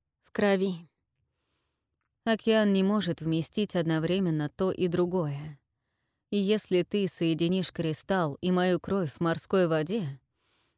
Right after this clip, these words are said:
то тем самым вызовешь огромную волну небывалой, всесокрушающей мощи.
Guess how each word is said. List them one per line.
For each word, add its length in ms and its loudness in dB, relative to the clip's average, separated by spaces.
то 140 2
тем 220 0
самым 500 0
вызовешь 580 0
огромную 580 2
волну 360 2
небывалой, 840 0
всесокрушающей 1300 -2
мощи. 720 -4